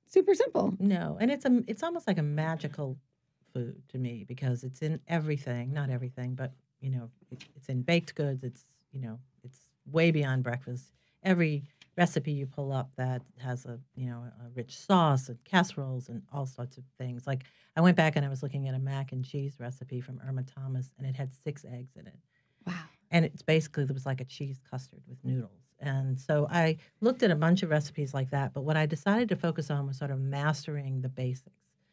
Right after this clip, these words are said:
Speaker 2: So I looked at how to boil an egg so that it's easy to peel. Um, and
Speaker 1: So
Speaker 2: that
Speaker 1: what
Speaker 2: it
Speaker 1: is the
Speaker 2: comes out
Speaker 1: secret to that?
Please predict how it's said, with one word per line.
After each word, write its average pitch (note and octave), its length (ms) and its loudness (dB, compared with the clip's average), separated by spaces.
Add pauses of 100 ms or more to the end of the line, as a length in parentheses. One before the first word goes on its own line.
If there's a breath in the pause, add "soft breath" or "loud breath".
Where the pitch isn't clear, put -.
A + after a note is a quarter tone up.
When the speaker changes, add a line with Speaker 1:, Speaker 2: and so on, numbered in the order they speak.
(240)
Speaker 2:
So C#3+ 60 0
I C#3 60 0
looked D#3+ 260 -2
at D3+ 60 0
how F#3 160 2
to G3 60 8
boil D#3 340 0
an D3 100 0
egg C3 260 -4
so C3 140 -6
that B2+ 160 -4
it's B2+ 240 -8
easy C#3+ 320 -8
to C3 140 -12
peel. C3 520 -12 (720)
Um, C3 480 -2
and C#3 160 -4
Speaker 1:
So G3+ 180 10
Speaker 2:
that G3 60 8
Speaker 1:
what G3+ 120 12
Speaker 2:
it G3 60 10
Speaker 1:
is G3+ 260 8
the F#3+ 80 8
Speaker 2:
comes F#3+ 240 10
out D3 120 6
Speaker 1:
secret - 520 4
to G3 160 -6
that? D#3+ 320 0